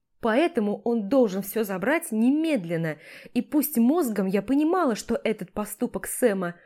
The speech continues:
красивый, наверняка направленный только во благо, но почему-то было неприятно.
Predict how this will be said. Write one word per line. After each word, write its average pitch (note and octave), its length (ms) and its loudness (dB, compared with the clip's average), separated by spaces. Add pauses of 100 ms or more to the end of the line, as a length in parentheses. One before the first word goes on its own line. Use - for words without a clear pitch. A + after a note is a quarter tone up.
(240)
красивый, F#3+ 960 -4 (380)
наверняка D4 520 2
направленный B3 640 2
только G#3 300 -2
во C4 120 2
благо, A#3 560 0 (440)
но F#3 100 -6
почему-то A3+ 720 -4 (220)
было C4+ 300 2
неприятно. A#3+ 800 0